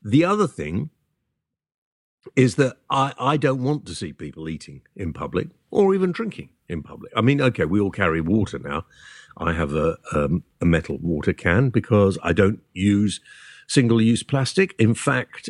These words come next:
I've even been one of those annoying people who started taking the wrapping off in supermarkets and leaving it with them.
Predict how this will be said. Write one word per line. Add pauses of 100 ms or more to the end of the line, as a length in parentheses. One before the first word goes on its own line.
(120)
I've
even
been
one
of
those
annoying
people
who
started
taking
the
wrapping
off
in
supermarkets
and
leaving
it
with
them.